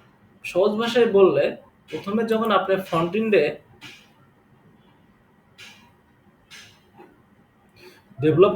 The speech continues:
করবেন, তখন কিন্তু just খালি একটা ওয়েবসাইট, just খালি আপনি ব্রাউজারে একটা ওয়েবসাইট শো করবে, এটা ডাইনামিক্যালি শো করবে না। কারণ আপনার যখন ফ্রন্ট এন্ডে কাজ করবেন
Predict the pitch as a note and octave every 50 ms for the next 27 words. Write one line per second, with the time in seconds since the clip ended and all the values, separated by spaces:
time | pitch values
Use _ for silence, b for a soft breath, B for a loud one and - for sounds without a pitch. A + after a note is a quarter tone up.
0 | - G#3+ G3+ F3 D3+ D3+ D3 D3 D3 D#3+ F3 F#3+ G3+ G#3 A3 A3 G#3+ G#3+ F3+ E3+
1 | E3 C#3 D3+ D#3 F3 F3 - - - G3+ G#3 G3 F#3 E3+ D#3 - - F#3 E3 D3+
2 | D#3 E3+ E3 E3 - - G3 D#3+ D3+ D#3+ - - - b b b b b b b
3 | _ _ - B2+ C#3+ D3 D3 - - - F#3+ G3 G3 F3+ F#3 F#3+ F#3 D3 C#3 D#3+
4 | D#3+ E3+ E3+ F#3+ G3 F#3+ F#3 F#3+ F#3 F3+ F3 F3 - - G3 G#3 - - - -
5 | F#3+ E3+ - - D3 B2+ A#2 G#2+ A2+ B2 B2 E3 F3 - D3+ C#3+ D3 D3+ E3 E3
6 | E3+ F3 E3+ G3+ G#3+ G#3+ G#3 G#3 G3 F#3 F#3 F#3 E3+ D#3+ D3 B2+ G#2+ F#2+ - -
7 | - _ _ _ _ _ _ _ _ - B2+ C3 B2+ - - C3 - F3+ F3+ F3+
8 | F3 F3 D#3 - - B2 B2 B2 D3 D3 D3+ G3 F#3+ F#3+ - F3+ F3 F3+ F3+ F#3
9 | G#3 G#3+ G#3 G#3+ G#3 F#3+ F#3+ F#3 F#3 - - - G3 E3 D3 C#3+ C#3+